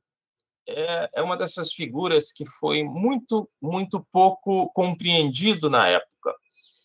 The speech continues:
Ele foi orientando de Poincaré e ele, no ano de mil e novecentos, ele escreveu na sua tese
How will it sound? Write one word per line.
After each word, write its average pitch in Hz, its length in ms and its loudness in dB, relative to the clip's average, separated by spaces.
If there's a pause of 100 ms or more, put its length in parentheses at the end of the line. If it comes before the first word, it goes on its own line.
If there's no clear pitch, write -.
(140)
Ele 165 120 -6
foi 208 160 4
orientando 214 680 4
de 170 140 -10
Poincaré 117 760 -2 (680)
e 165 160 -4
ele, 214 240 0
no 202 180 -4
ano 196 160 2
de 160 140 -10
mil 247 140 -4
e - 20 -6
novecentos, 175 720 -2
ele 175 120 -8
escreveu 160 640 -2
na 160 140 -4
sua 170 300 -2 (160)
tese 151 540 0